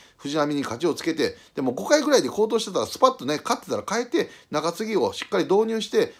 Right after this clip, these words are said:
で、藤浪に勝ちをつかせてやることによって、さらに勝ち星拾えていく可能性あると思うんで、藤浪はね、いけますっていう、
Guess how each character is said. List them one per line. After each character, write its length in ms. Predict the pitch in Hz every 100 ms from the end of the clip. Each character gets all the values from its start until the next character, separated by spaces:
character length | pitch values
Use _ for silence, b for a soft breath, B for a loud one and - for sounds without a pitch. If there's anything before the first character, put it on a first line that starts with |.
| B
で、 80 | 214
藤 160 | 214 233
浪 160 | 233
に 80 | 240
勝 160 | 175 175
ち 60 |
を 80 | 214
つ 120 | 190
か 140 | - 170
せ 120 | -
て 80 | 196
や 60 |
る 60 | 208
こ 100 | 220
と 80 | 196
に 80 | 196
よ 80 |
っ 20 | 185
て、 360 | - 156 - B
さ 160 | - 208
ら 80 | 175
に 60 |
勝 160 | 107 120
ち 60 | 147
星 220 | 117 104
拾 160 | 131
え 40 | 131
て 80 | 135
い 40 |
く 80 | - _
可 100 | -
能 120 | 107 98
性 100 | 117
あ 80 | 135
る 80 |
と 80 | 107
思 160 | 95 82
う 20 |
ん 60 | 80
で、 160 | 80 - B B B -
藤 240 | 220 247
浪 140 | 277
は 80 | 247
ね、 300 | 208 120 - _ _ _ _ _
い 140 | 233 151
け 100 | 294
ま 140 | 262
す 320 | - - - _
っ 40 | -
て 100 | -
い 80 |
う、 360 | 104 92 98